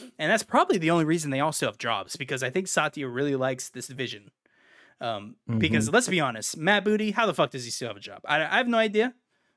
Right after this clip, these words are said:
Speaker 1: I, I don't know. I
Speaker 2: I
Speaker 1: don't
Speaker 2: don't know
Speaker 1: know.
Speaker 2: much about Matt Booty enough to say that, but
Speaker 1: I'll, uh, let
Speaker 2: eh.
Speaker 1: you, how, let me, I want you to go look and look at Xbox Studios and see what they've released.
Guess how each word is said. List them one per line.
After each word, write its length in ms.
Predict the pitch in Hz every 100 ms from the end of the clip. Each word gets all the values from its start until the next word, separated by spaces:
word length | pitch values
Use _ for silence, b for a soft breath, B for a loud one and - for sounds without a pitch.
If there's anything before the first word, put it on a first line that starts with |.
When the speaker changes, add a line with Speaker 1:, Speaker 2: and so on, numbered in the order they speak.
| _
Speaker 1:
I, 240 | - 170 190
I 80 | 160
don't 260 | 160 220 226
know. 180 | 156 - _ _ _ _ 175
I 40 |
Speaker 2:
I 20 |
Speaker 1:
don't 120 | 196
Speaker 2:
don't 80 | 196
know 160 | 208 240
Speaker 1:
know. 60 |
Speaker 2:
much 220 | 269 247 233
about 260 | 196 180
Matt 200 | 175 165
Booty 240 | 160 151 143
enough 180 | 131
to 80 | -
say 240 | 113 127 110
that, 320 | 101 98 98
but 160 | 113
Speaker 1:
I'll, 240 | 95 233 233
uh, 100 | 170 170
let 160 | 196 285
Speaker 2:
eh. 100 | 269
Speaker 1:
you, 140 | 185 -
how, 280 | 160 226
let 160 | 175 208
me, 260 | 233 220 160
I 100 | 147
want 220 | 160 190 226
you 120 | 220
to 80 | 185
go 180 | 185
look 320 | 196 190 208 -
and 220 | 175 165 165
look 160 | 180
at 260 | 170 156 -
Xbox 440 | 269 - 202 208
Studios 500 | - 208 226 254 254
and 160 | 160 147
see 320 | - - 196
what 220 | 220 214
they've 220 | 190 190
released. 680 | 175 165 156 117 - - -